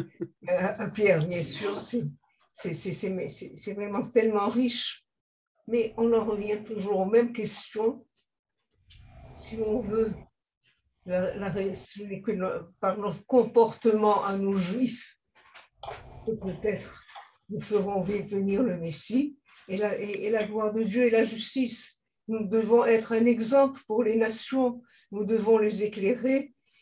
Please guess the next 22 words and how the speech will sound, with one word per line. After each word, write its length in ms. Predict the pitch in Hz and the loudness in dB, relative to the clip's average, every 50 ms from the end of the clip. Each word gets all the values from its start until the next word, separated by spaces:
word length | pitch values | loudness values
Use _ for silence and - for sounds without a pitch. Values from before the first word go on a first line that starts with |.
| _ _ - | _ _ -6
et 80 | 208 208 | -4 -4
ce 180 | 214 - 247 | -2 0 0
n'est 260 | 233 233 240 247 240 | 4 6 6 4 4
pas 380 | - - 240 233 214 - - - _ _ _ _ _ - | 4 2 2 4 2 0 -4 -12 _ _ _ _ _ -6
en 240 | - - 185 - | -4 -4 -4 -4
critiquant 800 | - - - 233 262 - - - 233 - - - 240 220 214 208 | -8 -10 0 0 0 0 2 -2 -2 -2 2 2 4 4 4 2
et 40 | 202 | 2
en 140 | 208 262 - | 0 -2 0
posant 380 | - 240 240 240 240 262 247 | 2 2 4 6 6 6 6
des 200 | 233 220 202 - | 6 2 0 0
questions 760 | - 247 240 240 - - - - 269 269 254 208 - - - _ _ _ _ _ | 0 0 0 0 -2 -4 -4 0 2 4 4 4 2 -4 -14 _ _ _ _ _
auxquelles 480 | - 185 185 - - 240 233 226 214 196 | -8 -8 -6 0 4 6 6 6 6 2
on 160 | 196 208 196 | -2 -6 -8
ne 60 | - | -6
peut 200 | - 233 226 226 | 2 2 2 2
pas 160 | - 208 214 | 4 2 2
répondre, 760 | 208 202 196 - - - 214 208 196 196 196 180 - - - _ _ _ - | 2 2 -2 -4 0 2 2 2 2 0 -4 -6 -10 -10 -16 _ _ _ -6
elles 120 | 180 208 - | -4 -4 -4
sont 340 | - - 196 190 - - | -4 -4 -6 -6 -6 -6
au-dessus 520 | 196 185 170 208 208 - - - 196 202 170 | -6 -6 -4 -4 -6 -6 -6 -10 -10 -8 -8
de 140 | 156 165 170 | -8 -6 -6
nous, 380 | 180 196 220 254 330 - - | -4 -4 -4 -4 -4 -6 -14